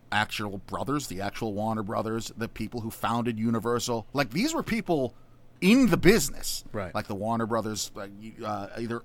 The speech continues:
Speaker 1: they operated a movie theater or they were all worked at one. The people that founded Universal, uh, you know, sold goods and sold their food to, like, get their first Nickelodeon, uh, uh,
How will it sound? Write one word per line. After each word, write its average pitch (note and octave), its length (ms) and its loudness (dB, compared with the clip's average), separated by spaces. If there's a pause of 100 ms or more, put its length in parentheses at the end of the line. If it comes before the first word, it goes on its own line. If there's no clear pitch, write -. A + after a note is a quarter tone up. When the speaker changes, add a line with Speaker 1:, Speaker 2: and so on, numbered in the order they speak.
Speaker 1:
they A#2 340 -4
operated B2 560 4
a - 20 2
movie A2 300 2
theater G2 340 -4
or F#2+ 120 -4
they F#2+ 100 -6
were G2+ 140 -2
all G#2+ 140 0
worked G#2+ 260 -2
at - 80 -10
one. F#2+ 160 -6
The F#2+ 80 -8
people B2 240 -6
that - 80 -10
founded A#2 280 0
Universal, A2+ 680 -2 (300)
uh, F#2 240 -2 (200)
you B2 80 -4
know, G2 120 -4
sold C#3+ 420 4
goods C3+ 420 4
and A2+ 100 -4
sold C3 240 0
their A#2+ 120 -2
food C3 280 -4
to, A#2 60 -6
like, A2 160 -4
get A#2+ 140 -6
their A#2+ 100 0
first B2 340 -2
Nickelodeon, A#2 800 0
uh, F#2 240 -2 (180)
uh, G2 220 2